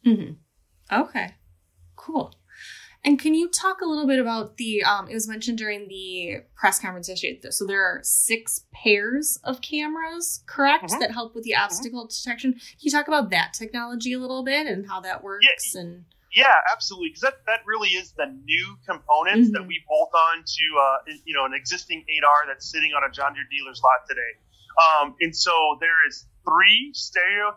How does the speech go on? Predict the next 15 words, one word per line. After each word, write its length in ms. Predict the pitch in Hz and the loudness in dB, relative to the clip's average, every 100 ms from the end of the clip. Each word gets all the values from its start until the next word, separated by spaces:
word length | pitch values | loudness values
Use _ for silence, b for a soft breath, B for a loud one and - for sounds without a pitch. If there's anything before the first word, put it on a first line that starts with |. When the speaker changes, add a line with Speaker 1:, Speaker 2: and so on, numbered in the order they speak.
| - | -4
Speaker 2:
camera 300 | 196 196 190 - | -4 -2 -2 0
pairs 500 | 156 143 175 - - _ _ - | 4 6 4 0 -12 _ _ 4
on 60 | 156 | 4
the 80 | 143 | 2
front 160 | 170 170 | 0 -2
of 60 | 160 | -2
the 80 | 160 | -4
tractor, 640 | 147 131 - 175 208 _ _ - | 0 -2 0 -2 -4 _ _ 2
uh, 140 | 156 160 160 | 4 4 0
and 100 | 143 | -2
three 480 | - 185 214 220 226 _ - | -2 2 4 2 -2 _ -2
pairs 380 | 180 180 180 - 160 | 0 2 0 2 2
on 60 | 160 | 2
the 60 | 135 143 | -4 0
back 240 | 151 | 0